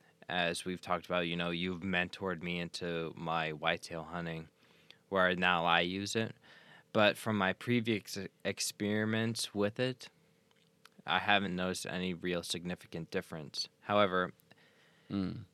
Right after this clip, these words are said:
Speaker 1: make sure to check out the previous pod. I'm gonna mention it. Scent killer
Speaker 2: <laughs>
Speaker 1: does go bad after you open it. It does go bad.
Speaker 2: Yep.
Speaker 1: The expiration date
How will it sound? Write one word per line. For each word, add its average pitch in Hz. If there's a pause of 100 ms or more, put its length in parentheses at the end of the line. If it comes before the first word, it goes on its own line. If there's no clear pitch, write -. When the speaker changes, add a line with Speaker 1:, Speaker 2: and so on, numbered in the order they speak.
Speaker 1:
make 101
sure 127
to 120
check 113
out 110
the -
previous 110
pod. 95
I'm 110
gonna 92
mention 87
it. 90 (480)
Scent 110
killer 113
Speaker 2:
<laughs> -
Speaker 1:
does 101 (1120)
go 92
bad 78 (120)
after 87
you 87
open 76
it. 65 (520)
It -
does 98
go 98
bad. 85
Speaker 2:
Yep. - (100)
Speaker 1:
The 82
expiration 107
date 101